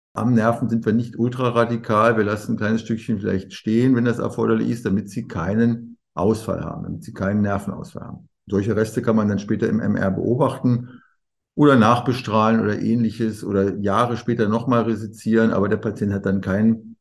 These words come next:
Nervenausfall, was ihm dann auch sehr wichtig ist, ja.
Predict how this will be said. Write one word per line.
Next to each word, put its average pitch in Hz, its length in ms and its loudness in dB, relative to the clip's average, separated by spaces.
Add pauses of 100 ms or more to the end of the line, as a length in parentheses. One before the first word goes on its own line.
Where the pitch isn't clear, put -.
Nervenausfall, 104 720 -4
was 98 180 -6
ihm 113 220 0
dann 107 140 2
auch 98 120 -2
sehr 113 200 0
wichtig - 340 -6
ist, - 220 -20
ja. - 240 -10